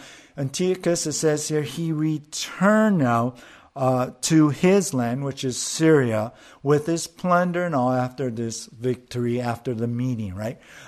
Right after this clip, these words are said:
But it says here, he was set against the holy covenant. What is that? Well, it means he was set against the Jews and their beliefs. He, he's set against, you know, Israel, basically. He doesn't like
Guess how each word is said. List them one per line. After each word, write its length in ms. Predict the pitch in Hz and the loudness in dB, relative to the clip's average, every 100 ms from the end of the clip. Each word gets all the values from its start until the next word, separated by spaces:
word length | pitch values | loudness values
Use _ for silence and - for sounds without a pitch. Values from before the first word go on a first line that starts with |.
| - | -14
But 480 | 120 185 202 113 - _ _ | 4 8 8 4 -8 _ _
it 160 | 143 - | -10 -6
says 360 | - 190 170 | -2 0 0
here, 200 | 170 151 | 0 0
he 200 | 135 147 | 0 -2
was 200 | 151 139 - | -2 -2 -2
set 560 | - 175 202 214 - - | -2 0 0 0 -8 -4
against 580 | 185 - 135 127 - - | -4 -2 -2 -2 -6 -8
the 100 | 139 | -8
holy 500 | - 131 123 123 123 | -6 -4 -2 -4 -6
covenant. 600 | - 156 156 127 92 87 - | -8 -6 -6 -8 -10 -14 -8
What 140 | 170 | -6
is 140 | 170 131 | -6 -6
that? 160 | 101 - - - - | -12 -14 -20 -20 -4
Well, 160 | 180 | 0
it 60 | 196 | 0
means 360 | 185 208 208 - | 0 -2 -4 -4
he 100 | 180 | -4
was 140 | 160 | -4
set 400 | - 202 202 - | -4 -4 -4 -4
against 540 | 165 143 147 139 - - | -8 -6 -6 -6 -8 -8
the 100 | 131 | -8
Jews 500 | 113 151 160 156 139 | -6 -4 -2 -2 -2
and 160 | 131 | -2
their 120 | 127 | -2
beliefs. 600 | 113 120 120 139 113 - 135 | -2 -4 -2 -2 -4 -8 -6
He, 180 | 147 | -4
he's 180 | 147 147 | -4 -6
set 260 | - 202 196 | -4 -2 -2
against, 460 | 185 139 165 143 | -4 -4 -6 -6
you 80 | 156 | -6
know, 260 | 139 135 - _ | -4 -6 -10 _
Israel, 480 | 165 160 131 127 120 | -4 -2 -2 -4 -4
basically. 800 | 107 123 123 - 117 - 107 98 - - - | -4 -4 -4 -8 -14 -16 -18 -18 -20 -20 -10
He 120 | 156 | -4
doesn't 480 | 151 175 160 180 - | 0 2 0 -6 -6
like 720 | 143 151 151 160 143 - - | -4 0 2 2 2 -2 -14